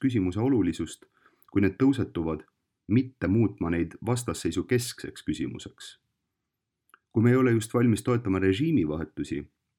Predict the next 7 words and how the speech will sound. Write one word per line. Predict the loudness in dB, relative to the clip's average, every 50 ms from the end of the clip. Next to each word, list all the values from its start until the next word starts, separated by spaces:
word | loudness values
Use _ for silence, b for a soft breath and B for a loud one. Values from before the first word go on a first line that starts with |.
| _ _ _
siis | -14 -6 -2 0
meie | 0 2 2
välispoliitika | 2 2 2 2 0 0 0 0 0 -2 -4 -6 -6 -2
peamised | -2 0 0 0 0 0 -2 -2
eesmärgid, | -2 -2 -2 -4 -4 -4 -4 -4 -4 -4 -2
ma | -2 -2 -2 -2
arvan, | -2 -4 -4 -4 -6